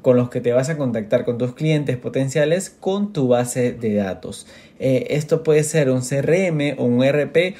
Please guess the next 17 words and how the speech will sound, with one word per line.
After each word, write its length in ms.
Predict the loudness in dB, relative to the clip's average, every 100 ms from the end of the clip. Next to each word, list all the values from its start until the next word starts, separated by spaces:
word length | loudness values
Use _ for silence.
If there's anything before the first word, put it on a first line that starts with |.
| -16
o 200 | -8 -4
cualquier 300 | 0 0 0
sistema 460 | 0 -4 -4 -4 -4
que 80 | -6
estés 240 | -6 -4
utilizando 760 | -4 -4 -4 0 0 2 2 0
donde 340 | 0 0 0
se 220 | -4 -4
vaya 260 | 2 4 6
guardando 680 | 6 4 4 0 0 -4 -4 -12 -20 _ _ _
toda 340 | 4 6 6
la 200 | 4 2
data 260 | 2 0 0
de 140 | -2
tus 260 | -4 -8 -10
clientes. 720 | -8 -4 -2 -2 -8 -18 -20 -20 -20 -20 -20 -12
Y 340 | 0 0 0